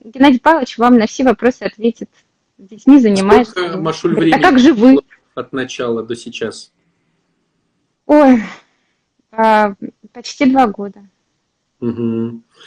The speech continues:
Speaker 2: И чё, муж,
Speaker 1: Почти два
Speaker 2: э,
Speaker 1: года.
Speaker 2: радуется, когда новые проекты у нас идут?
Speaker 1: Когда я сказала, что вот у меня последний месяц в Р Ц, я вдруг увидела такой взгляд. А дальше?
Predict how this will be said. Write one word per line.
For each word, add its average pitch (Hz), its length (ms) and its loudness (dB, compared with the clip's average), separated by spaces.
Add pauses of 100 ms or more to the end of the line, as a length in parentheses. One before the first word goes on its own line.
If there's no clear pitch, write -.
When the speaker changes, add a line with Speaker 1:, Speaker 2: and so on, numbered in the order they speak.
(200)
Speaker 2:
И 127 100 -4
чё, 175 160 2
муж, 147 460 -2
Speaker 1:
Почти 214 440 -20
два 214 100 -20
Speaker 2:
э, - 40 -20
Speaker 1:
года. 110 420 -2
Speaker 2:
радуется, 165 540 -2
когда 131 220 -2
новые 120 320 0
проекты 117 460 -2
у 107 40 -8
нас 107 240 -12
идут? 107 280 -10 (1700)
Speaker 1:
Когда 247 600 4
я 233 340 -2
сказала, 247 500 0
что 226 300 -12
вот 240 280 2
у 226 40 0
меня 226 240 2
последний 240 480 0
месяц 262 440 4
в 226 60 -18
Р 240 180 -2
Ц, 392 360 0 (720)
я 254 220 -4
вдруг 262 280 6
увидела 240 420 -12
такой 247 300 -6
взгляд. 220 420 2 (1200)
А 254 120 2
дальше? 226 460 0